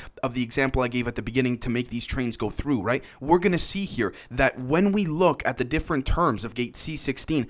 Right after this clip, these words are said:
what ends up happening is that within these camps, they tame them. Now, uh,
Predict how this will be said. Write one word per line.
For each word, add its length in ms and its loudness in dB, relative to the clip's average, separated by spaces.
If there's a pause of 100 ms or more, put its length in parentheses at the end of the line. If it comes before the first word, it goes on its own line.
(120)
what 200 4
ends 200 2
up 140 4
happening 540 -2 (460)
is 160 0
that 200 4 (140)
within 460 4
these 280 -4
camps, 540 -2 (840)
they 360 2
tame 440 0
them. 240 -8 (140)
Now, 260 2 (100)
uh, 80 2